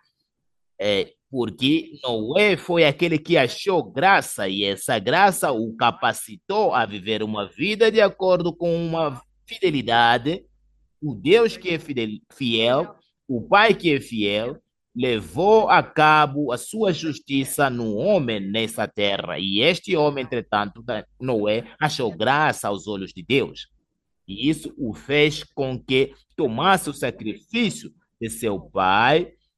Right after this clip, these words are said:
e de Noé, invocando o nome do Senhor, como Enoque fez, e ele tomou essas todas as práticas para viver uma vida vencedora, e Deus lhe deu uma visão, a visão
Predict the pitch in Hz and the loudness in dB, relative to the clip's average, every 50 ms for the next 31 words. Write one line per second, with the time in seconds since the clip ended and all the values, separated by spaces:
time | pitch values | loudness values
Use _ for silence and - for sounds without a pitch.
0 | _ _ _ - - 110 113 113 113 113 117 117 117 123 123 127 - _ _ _ | _ _ _ -10 -6 -4 -2 -2 -2 -2 -4 -6 -10 -10 -12 -14 -18 _ _ _
1 | _ - 110 110 107 104 104 101 101 98 107 120 135 143 147 147 147 147 143 - | _ -12 -10 -8 -6 -4 -4 -4 -2 -2 0 2 2 2 2 2 0 0 -2 -4
2 | 143 120 107 117 113 - - 139 139 143 143 139 135 139 135 127 127 135 131 127 | -10 -8 -8 -8 -8 -2 0 2 2 2 0 -2 -4 -6 -6 -6 -6 -6 -4 -4
3 | 131 120 123 - - - 120 113 110 117 127 131 135 139 135 135 139 139 - _ | -4 -4 -6 -6 -8 -8 -6 -4 -4 -4 -4 -4 -4 -4 -4 -4 -6 -8 -8 _
4 | _ - 135 127 120 113 110 107 104 101 123 151 151 151 135 110 104 - _ - | _ -6 -6 -6 -4 -4 -4 -4 -4 -4 -4 -6 -6 -4 -6 -6 -6 -8 _ -4
5 | 135 135 135 139 143 147 147 - _ _ _ _ - 113 131 147 139 131 127 - | -2 0 0 0 0 -2 -4 -8 _ _ _ _ -8 -4 -2 -2 -2 -2 -4 -2
6 | - 165 151 147 180 226 240 196 165 170 143 - - 240 262 196 170 - - 151 | 0 0 2 4 4 4 2 2 0 -2 -4 0 0 2 4 4 2 0 0 0
7 | 139 127 127 120 - 135 113 - 131 127 - 135 127 123 117 113 127 123 117 120 | 2 2 2 2 -2 -8 -4 -4 -4 -2 -2 -4 -4 -4 -4 -4 -2 -2 -2 -2
8 | 113 107 - 120 117 110 98 123 156 160 160 - 156 131 110 110 104 101 101 101 | -4 -4 -4 -2 -2 -2 -2 -2 -4 -4 -2 -2 -2 0 0 0 0 2 2 0
9 | 107 120 139 156 _ _ _ _ _ _ - 104 101 - - 120 165 214 202 180 | 0 0 -2 -2 _ _ _ _ _ _ -6 -6 -6 -4 0 0 2 4 2 2
10 | 147 156 147 131 135 135 127 123 123 117 107 92 110 101 95 - - 120 135 151 | 0 -2 -2 0 0 0 0 0 -2 -2 -2 -2 -6 -6 -6 -6 -4 -2 -2 0
11 | 170 165 156 151 151 - _ _ _ _ _ - 120 107 98 - 87 85 82 71 | 0 -2 -2 -4 -6 -10 _ _ _ _ _ 0 2 2 4 2 0 -2 -6 -10
12 | 90 98 92 85 - - 139 147 170 175 175 175 175 175 | -10 -10 -8 -6 -4 -2 0 0 0 0 -2 -4 -6 -10